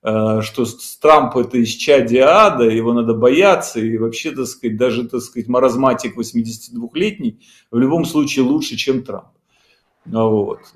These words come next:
Э, пока, кроме вот этих вот утверждений этих самых граждан, э, никакой фактуры мне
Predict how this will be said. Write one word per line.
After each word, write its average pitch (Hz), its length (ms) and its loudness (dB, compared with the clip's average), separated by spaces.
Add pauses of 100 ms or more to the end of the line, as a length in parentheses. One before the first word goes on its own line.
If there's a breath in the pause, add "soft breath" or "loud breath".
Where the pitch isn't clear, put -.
Э, 107 880 -2 (540)
пока, 240 580 6
кроме 196 380 6
вот 185 280 2
этих 180 260 2
вот 170 140 0
утверждений 151 1300 -2
этих 143 280 -6
самых 147 380 0
граждан, 131 680 0
э, 107 400 -4
никакой 135 400 -2
фактуры 170 520 0
мне 135 840 -2